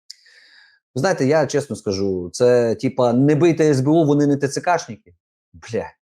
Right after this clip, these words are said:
Напевно, так і назвемо сьогоднішній стрім, хоча це не головна тема. Головною темою, звичайно, є закордонщина, як я і обіцяв, тому що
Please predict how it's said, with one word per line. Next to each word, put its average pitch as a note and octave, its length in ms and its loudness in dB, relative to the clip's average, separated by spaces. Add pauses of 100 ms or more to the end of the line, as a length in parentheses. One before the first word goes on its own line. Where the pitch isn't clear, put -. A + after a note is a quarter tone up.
(840)
Напевно, D3 380 0
так C#3 240 -2
і C3 40 -2
назвемо B2 460 -2
сьогоднішній G#2 640 -4
стрім, C#3+ 260 -6
хоча E3 300 -2
це F3+ 180 -2
не D#3+ 120 -4
головна D3+ 400 -2
тема. D#3 260 -14 (480)
Головною G3+ 420 2
темою, F3 340 0
звичайно, C#3 480 -2
є B2+ 160 2
закордонщина, A#2+ 720 -2
як A#2 240 -4
я A2+ 120 0
і G#2+ 60 0
обіцяв, G#2 580 -2
тому G#2 200 -6
що G2+ 380 -4